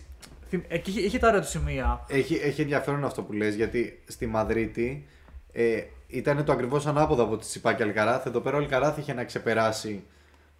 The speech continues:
Speaker 2: ε, ένα εμπόδιο που του είχε δημιουργηθεί και πολύ, πολύ πρόσφατα.
Speaker 1: Μμμ.
Speaker 2: Είχε ξαναχάσει από τον Ναδάλ πολύ πρόσφατα. Ε, και ήταν πολύ ενδιαφέρον μάτς, διότι...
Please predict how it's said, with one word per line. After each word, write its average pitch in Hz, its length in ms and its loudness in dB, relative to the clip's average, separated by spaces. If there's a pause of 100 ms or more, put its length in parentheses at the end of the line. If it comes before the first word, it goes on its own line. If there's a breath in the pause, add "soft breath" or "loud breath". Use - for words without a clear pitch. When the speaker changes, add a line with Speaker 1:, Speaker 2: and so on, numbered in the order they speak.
(160)
Speaker 2:
ε, 113 140 0
ένα 113 340 0
εμπόδιο 113 480 6
που - 80 -10
του - 80 -4
είχε 120 120 0
δημιουργηθεί 110 920 -4
και 139 120 -4
πολύ, 160 180 2
πολύ 120 160 0
πρόσφατα. 113 760 -4
Speaker 1:
Μμμ. 139 300 -10
Speaker 2:
Είχε 127 120 -2
ξαναχάσει 123 400 -2
από 113 100 -4
τον 117 80 -2
Ναδάλ 110 240 -2
πολύ 107 180 -4
πρόσφατα. 117 680 -8 (1400 loud breath)
Ε, 127 360 2
και 123 260 0 (1000)
ήταν 151 300 -2
πολύ 143 280 0
ενδιαφέρον 120 540 0
μάτς, 104 560 -6 (120)
διότι... 113 840 -2